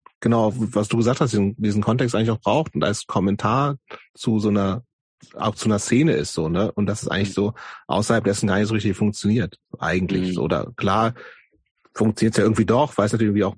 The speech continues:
Speaker 1: Musik ist und es kann sich jeder und jede anhören, ne, aber irgendwie dann genau das ist, wo du sagst, „Na ja, klar, pff, m-, macht, m-, hör halt so“, aber irgendwie schnallst du es auch eigentlich nicht. Also
Speaker 2: Ja.
Speaker 1: genau sowas finde ich auch total, also das ist,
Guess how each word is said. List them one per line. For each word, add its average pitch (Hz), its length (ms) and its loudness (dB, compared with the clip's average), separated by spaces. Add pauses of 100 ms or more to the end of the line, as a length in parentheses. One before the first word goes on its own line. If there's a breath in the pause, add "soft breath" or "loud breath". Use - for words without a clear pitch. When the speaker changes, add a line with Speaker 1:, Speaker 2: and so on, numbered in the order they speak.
(160)
Speaker 1:
Musik 107 400 2
ist 139 240 2
und 104 200 -2
es 113 60 -16
kann 110 180 0
sich 110 340 -4
jeder 110 360 0
und 110 160 2
jede 107 220 0
anhören, 120 480 0
ne, 120 260 0 (380 loud breath)
aber 98 260 -2
irgendwie 113 320 0
dann 110 360 0
genau 104 280 0
das 104 140 -2
ist, 98 120 -4
wo - 40 -16
du 107 60 2
sagst, 95 180 -4
„Na 85 60 0
ja, 98 100 0
klar, 104 400 -2
pff, - 240 -10 (560)
m-, 90 140 0
macht, 101 380 2 (200)
m-, 107 200 0
hör 131 220 4
halt 120 320 2
so“, - 240 4
aber 101 260 2
irgendwie 113 540 2 (640 loud breath)
schnallst 98 440 -2
du 104 60 0
es 98 80 -2
auch - 300 -4 (260)
eigentlich 85 360 -4
nicht. - 300 -4 (220)
Also - 160 0
Speaker 2:
Ja. 101 80 4
Speaker 1:
genau 101 220 4
sowas 110 260 2
finde 107 100 0
ich 98 80 2
auch 95 80 -2
total, 95 240 0
also 92 240 0
das 85 140 -2
ist, - 380 -4